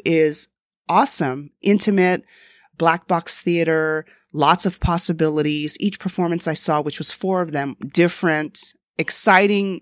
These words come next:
in their own way. And I learned so much from each one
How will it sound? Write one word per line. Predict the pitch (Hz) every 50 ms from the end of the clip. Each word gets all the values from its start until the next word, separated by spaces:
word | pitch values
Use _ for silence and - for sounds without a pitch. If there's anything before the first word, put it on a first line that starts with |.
| _ -
in | 180 175 175 170 151 - 160
their | 170 165 - -
own | - 175 180 180 170
way. | 160 156 151 147 151 156 - - - - - - - - - - - _ _
And | - - 170 165 165 156 156 156 151 147 160 156 160 - - -
I | - 165 170
learned | 175 170 175 180 185 185 185 180 175 165
so | - - - - 214 185 185 180
much | 175 165 156 156 -
from | - - 170 139
each | - - 170 - - - -
one | 156 156 156 147 139 135 135 139 139 147